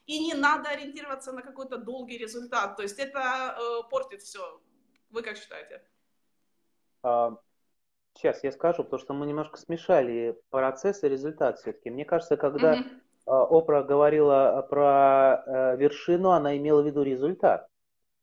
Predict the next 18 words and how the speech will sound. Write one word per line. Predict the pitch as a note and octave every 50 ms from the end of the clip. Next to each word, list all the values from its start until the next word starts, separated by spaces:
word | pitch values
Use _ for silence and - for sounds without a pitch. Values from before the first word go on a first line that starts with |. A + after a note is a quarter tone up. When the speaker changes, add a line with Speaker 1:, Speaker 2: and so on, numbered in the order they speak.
| _ _ _ _ _
Speaker 2:
А, | A#2 A#2 A#2 A#2 A#2 A2+ A2+ A2+ A2+ A2+ A2+ A#2+ B2+
но | C#3+ C#3+ C#3
в | -
том | - D#3+
Speaker 1:
Мгм. | E3 -
Speaker 2:
смысле, | - F3 F3 E3+ - F#3+
что | - - - D#3
ты | D3+ E3 D#3+
не | D3+ C#3
замахиваешься | C3 D3 D#3 D#3+ E3+ D#3+ - - C#3 C3+ C3 - - C#3
сразу | - - D3+ C#3+ C#3 B2+ B2
стать | - - C#3+ C3 C3+ -
президентом | D3 C3 B2+ B2+ B2+ C#3 B2+ B2 - B2+ B2
Российской | B2+ C3 - C#3+ - - - A#2
Федерации, | - C#3 C#3+ E3+ G3+ B3 B3+ B3+ - - B2 A2 - - _ _ _ _ _ _ _ _ -
а, | C3 B2+ B2 B2 B2 - A#2+ A#2+ A#2+ A#2+ A#2+ -
а | - - -
ставишь | - - F3+ F#3 D#3+ - -